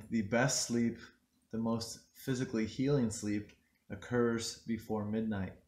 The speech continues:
So you want to go to bed, you know, by ten P M would be great, and the closer to sundown, the better. I know in typical human life now that's not going to be possible, but it is possible to get to bed by ten.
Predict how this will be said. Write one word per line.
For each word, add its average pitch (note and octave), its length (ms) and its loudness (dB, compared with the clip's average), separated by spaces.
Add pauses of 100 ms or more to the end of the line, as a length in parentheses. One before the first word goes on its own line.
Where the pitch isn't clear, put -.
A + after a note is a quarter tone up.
(400)
So A2 220 -2
you A#2 260 4
want C3+ 280 2
to C3 80 -2
go A#2+ 180 6
to A2+ 80 4
bed, A2 540 2 (920)
you B2+ 140 -2
know, A#2 140 2
by B2 240 4
ten C#3 340 2
P B2 220 2
M B2 180 4
would G#2+ 160 2
be G#2+ 160 2
great, A2+ 540 2 (240)
and A2+ 160 0
the A2 40 0
closer A#2+ 420 0
to G#2+ 120 -2
sundown, A2 580 0
the G2 60 -2
better. G2 460 -2 (600)
I A#2 100 0
know A#2+ 260 4
in A#2 240 2
typical A2+ 340 0
human A2+ 380 2
life A2+ 280 2
now G#2 200 0
that's G#2+ 260 -2
not A2 220 -2
going G#2 180 -4
to G2 60 -6
be G2+ 160 -4
possible, G2 600 -4
but G#2 120 0
it G#2+ 100 0
is C3 180 2
possible A2 440 -2
to G2+ 40 -2
get G#2 200 -4
to G2 60 -2
bed F#2 260 -2
by F#2 160 -2
ten. F2 340 -6